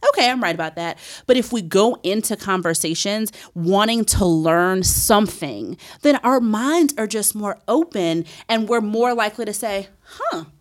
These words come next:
well, I didn't think about that," or, "Oh, okay, my ch-, my mind changes about things all the time because I'm learning." So if we can start there,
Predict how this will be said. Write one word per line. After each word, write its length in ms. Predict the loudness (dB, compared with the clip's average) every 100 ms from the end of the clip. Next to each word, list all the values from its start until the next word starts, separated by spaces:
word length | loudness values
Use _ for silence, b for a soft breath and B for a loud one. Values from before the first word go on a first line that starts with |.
| -10
well, 100 | -2
I 80 | 0
didn't 180 | 2 0
think 180 | -2 -4
about 240 | -4 -4
that," 200 | -2 0
or, 180 | 0 -2
"Oh, 140 | 2 2
okay, 180 | 2 0
my 220 | -2 -2 -2
ch-, 180 | -4
my 180 | -2 0
mind 240 | 2 0 -2
changes 240 | -4 -4
about 180 | -4 -4
things 180 | -4 -2
all 100 | -2
the 80 | -4
time 340 | -4 -2 -4 B B
because 260 | -4 -2 -4
I'm 180 | -2
learning." 300 | -2 -2 -4
So 120 | -2 -2
if 80 | 0
we 100 | -2
can 160 | -2
start 460 | -4 -2 -2 -2 -2
there, 400 | -2 0 0